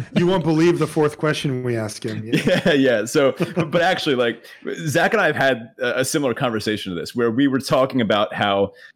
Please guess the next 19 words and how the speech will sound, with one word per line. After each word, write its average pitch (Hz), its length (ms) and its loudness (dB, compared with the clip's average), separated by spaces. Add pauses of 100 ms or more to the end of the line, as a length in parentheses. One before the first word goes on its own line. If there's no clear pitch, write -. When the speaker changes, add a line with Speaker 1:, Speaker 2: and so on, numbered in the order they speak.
(180)
Speaker 2:
uh, 120 160 2
w-, 156 160 -2
one 170 100 2
of 180 80 2
the 170 60 4
first 175 340 0
things 131 300 2
that 113 180 0 (140)
we 123 240 0
talked 151 260 0
about 113 220 0
when 107 240 0
we 107 100 2
were 104 160 -2
starting 110 340 0
this 101 120 -8
podcast 135 480 0
was, 104 100 -2
like, 104 160 0